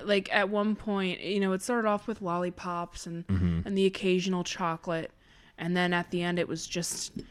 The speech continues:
Speaker 1: him lining it up and licking it off the table.
Speaker 2: Yep, licking that straight cane sugar right off the, right off the table.
Speaker 1: Mm-hmm.
Speaker 2: Um, yeah, Jangles, Jangles was, was really worried, but
Speaker 1: Mm-hmm.
Speaker 2: you know, she didn't know what to do,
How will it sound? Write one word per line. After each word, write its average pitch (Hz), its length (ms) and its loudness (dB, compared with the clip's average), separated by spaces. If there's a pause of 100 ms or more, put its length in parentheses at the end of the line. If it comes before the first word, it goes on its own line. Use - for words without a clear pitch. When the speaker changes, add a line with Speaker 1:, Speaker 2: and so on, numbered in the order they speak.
(180)
Speaker 1:
him 190 280 2
lining 175 380 6
it 185 80 4
up 196 220 2
and 156 260 -6
licking 180 300 4
it 196 100 6
off 190 220 4
the 208 60 -6
table. 151 300 2
Speaker 2:
Yep, 101 120 6 (100)
licking 101 420 6
that 92 220 4
straight - 600 2
cane 104 260 2
sugar 92 500 4
right 90 180 6
off 90 160 4
the, 87 100 2
right 92 160 4
off 90 120 2
the - 80 -8
table. 85 400 0
Speaker 1:
Mm-hmm. 190 720 -4
Speaker 2:
Um, 62 440 -2 (520)
yeah, 85 280 -8
Jangles, 107 640 6 (560)
Jangles 117 340 6
was, 90 260 4
was 92 220 2
really 87 240 2
worried, 85 420 0 (120)
but 92 200 0 (440)
Speaker 1:
Mm-hmm. 190 240 -4
Speaker 2:
you 185 60 2
know, 170 100 2
she - 160 -2
didn't 127 120 6
know 127 80 6
what 120 140 4
to 101 80 -4
do, 117 260 2